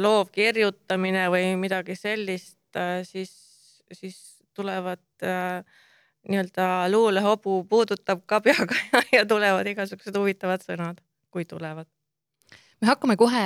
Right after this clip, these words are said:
Speaker 2: rääkima ka tundesõnadest. Tundesõnad on siis, äh, sõnad, mis väljendavad meie emotsioone, eks?
Speaker 1: Um, jah, tundesõnadeks võib nimetada see, seda osa meie sõnavarast, äh, äh,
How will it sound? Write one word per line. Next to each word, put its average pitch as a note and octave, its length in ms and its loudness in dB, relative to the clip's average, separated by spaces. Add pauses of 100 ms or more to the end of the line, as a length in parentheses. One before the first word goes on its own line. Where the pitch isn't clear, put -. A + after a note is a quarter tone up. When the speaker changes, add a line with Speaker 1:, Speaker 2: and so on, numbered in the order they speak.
Speaker 2:
rääkima G3 360 0
ka E3+ 80 -4 (140)
tundesõnadest. D#3+ 1600 -2 (160)
Tundesõnad G#3+ 560 0
on E3+ 140 -6
siis, E3+ 320 -12
äh, E3+ 240 -8 (160)
sõnad, C4+ 480 -2
mis G3 280 -6
väljendavad F#3+ 600 0
meie F#3 400 -4 (140)
emotsioone, F3 600 -4 (140)
eks? - 260 -20 (1500)
Speaker 1:
Um, C#4+ 400 0 (400)
jah, C#4 200 2 (280)
tundesõnadeks A3 840 -2
võib A3+ 160 -4
nimetada G#3+ 440 -2
see, A3 200 -2 (100)
seda A#3 380 0
osa G#3+ 280 0
meie G3+ 320 -4
sõnavarast, G3 720 -2 (100)
äh, F#3+ 340 -2 (160)
äh, F#3 180 0